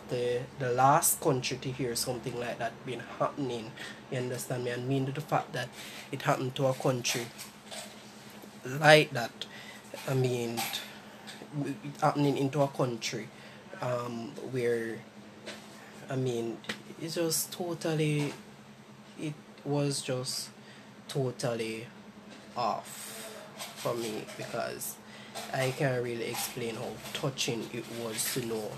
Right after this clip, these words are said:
I mean, my listeners, if, if you have seen the video, trust, and, and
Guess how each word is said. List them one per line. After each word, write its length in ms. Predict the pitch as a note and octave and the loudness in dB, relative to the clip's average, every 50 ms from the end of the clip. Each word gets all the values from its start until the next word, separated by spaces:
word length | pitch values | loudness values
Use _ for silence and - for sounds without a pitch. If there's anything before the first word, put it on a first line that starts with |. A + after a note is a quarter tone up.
| C#3+ - - | -8 -6 -2
I 60 | C3 | 2
mean, 280 | C3+ C#3 C3+ C3 A#2+ B2 | 4 4 4 4 4 4
my 120 | C3+ C#3+ | 4 6
listeners, 540 | D3 C#3+ C#3+ - - D3 B2+ A#2+ A#2+ - - - | 6 8 8 8 8 8 6 6 4 4 4 4
if, 760 | C#3 C3 - - - - - - - - - - - - - - - | 0 0 -2 -6 -8 -6 -6 -4 -4 -4 -6 -8 -10 -12 -14 -10 -6
if 160 | G#3 F#3+ - | -4 0 6
you 60 | G#3 G3 | 8 8
have 160 | F#3+ F#3+ F3+ | 8 8 8
seen 880 | - - - - - - A3 G#3+ G3+ F#3+ F#3 F3+ F3+ E3+ E3 D#3+ D#3+ D3+ - - - - - - D#3 | 8 10 10 10 10 10 8 6 8 8 8 10 10 8 8 6 4 0 -4 -8 -12 -12 -10 -6 -2
the 80 | D#3 D#3+ | 0 0
video, 540 | D3+ C#3 C#3 D3+ C#3+ C3 A#2 A#2 A#2 B2+ A#2 - | 2 4 6 6 6 6 4 2 2 0 -4 -4
trust, 320 | - - F3+ E3+ D#3 - - | -2 2 2 4 4 4 4
and, 160 | D#3 E3+ E3 | 4 4 6
and 260 | - D#3+ E3 D#3+ D3+ | 6 6 4 4 2